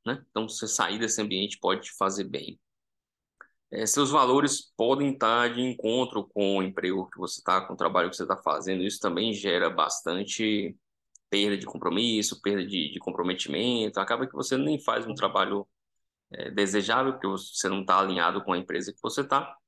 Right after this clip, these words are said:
nem, nem sai pra outra. Então, você fica ali preso naquele negócio, não vai pra lugar nenhum.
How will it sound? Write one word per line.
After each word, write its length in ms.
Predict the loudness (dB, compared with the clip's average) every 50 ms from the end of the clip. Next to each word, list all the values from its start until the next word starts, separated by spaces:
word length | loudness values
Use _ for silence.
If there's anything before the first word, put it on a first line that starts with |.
| _ _ _ _ _ _ _ _ _ _ _ _
nem, 800 | -8 -4 0 2 4 4 4 6 4 4 4 2 2 0 -2 -4 -12 _ _ _ _ _ _ _ _ _ _ _
nem 200 | -2 0 2 2
sai 400 | 4 4 2 2 2 0 -6 -6
pra 160 | 2 2 2
outra. 240 | 2 2 -2 -8 -14
Então, 140 | _ -18 -18
você 100 | -18 -12
fica 180 | -14 -6 -4 -2
ali 160 | -2 -2 -2
preso 300 | 0 0 2 2 2 2
naquele 240 | 0 0 0 0 0
negócio, 260 | 2 2 0 0 2
não 100 | 0 -2
vai 60 | 2
pra 80 | 2 0
lugar 240 | 2 2 0 0 0
nenhum. 360 | 0 -2 -2 -4 -4 -6